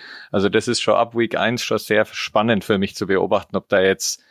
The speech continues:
keine Ahnung, ob das wieder dieser spektakuläre Josh Allen wird oder halt eben, ja,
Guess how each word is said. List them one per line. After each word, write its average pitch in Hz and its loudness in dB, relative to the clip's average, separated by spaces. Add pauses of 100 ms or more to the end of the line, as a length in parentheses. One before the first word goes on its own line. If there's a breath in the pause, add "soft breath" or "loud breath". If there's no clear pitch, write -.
(300 soft breath)
keine 107 0
Ahnung, 120 2
ob 104 0
das 110 2
wieder 113 2
dieser 113 0
spektakuläre 110 2
Josh - 0
Allen 120 0
wird 123 2
oder 113 4
halt 110 0
eben, 110 -2
ja, 107 2